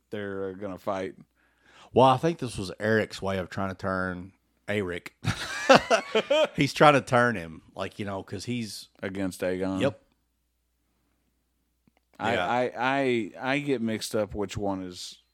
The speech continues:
Speaker 1: loyal to Aegon and which one's not.
Speaker 2: Who cares? I mean, in the end, does it really
Speaker 1: <laughs>
Speaker 2: matter?
Speaker 1: It doesn't.
Speaker 2: Y-, you know, like, they're all gonna die,
Speaker 1: No,
Speaker 2: so it
Speaker 1: it, it,
Speaker 2: doesn't
Speaker 1: yeah,
Speaker 2: matter.
Speaker 1: it doesn't, it doesn't matter.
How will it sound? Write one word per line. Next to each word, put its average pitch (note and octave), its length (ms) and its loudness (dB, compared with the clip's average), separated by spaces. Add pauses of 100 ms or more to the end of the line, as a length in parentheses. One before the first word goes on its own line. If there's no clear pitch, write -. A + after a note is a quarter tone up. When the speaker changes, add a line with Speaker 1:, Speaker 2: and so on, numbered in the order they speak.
(320)
Speaker 1:
loyal G2+ 400 -4
to F2+ 60 -2
Aegon F2+ 420 -4
and F2 100 -6
which F2+ 220 -10
one's F2 460 -10
not. F2 460 -16 (420)
Speaker 2:
Who F#2 100 -10
cares? C#2+ 540 -18 (1300)
I G#2+ 40 -2
mean, G#2+ 200 -6
in D#3 120 0
the C#3+ 100 0
end, A#2 340 0
does A2 120 -4
it G2 100 -2
really A2 240 0
Speaker 1:
<laughs> - 20 -8
Speaker 2:
matter? F#2 400 -2
Speaker 1:
It F2+ 60 -12
doesn't. F#2+ 400 -4
Speaker 2:
Y-, C3+ 60 -4
you B2+ 120 -2
know, B2 140 2
like, G2+ 280 -4
they're A#2+ 220 2
all F#2+ 180 0
gonna F2 240 -8
die, E2+ 400 -2
Speaker 1:
No, E2 140 -2
Speaker 2:
so - 180 -6
it - 40 0
Speaker 1:
it, F#2 60 -2
it, - 80 -4
Speaker 2:
doesn't F#2 220 -4
Speaker 1:
yeah, F#2 80 -4
Speaker 2:
matter. F#2 220 -2
Speaker 1:
it E2 40 -6
doesn't, F2 320 -4
it F#2+ 120 -8
doesn't E2+ 360 -6
matter. E2 360 -12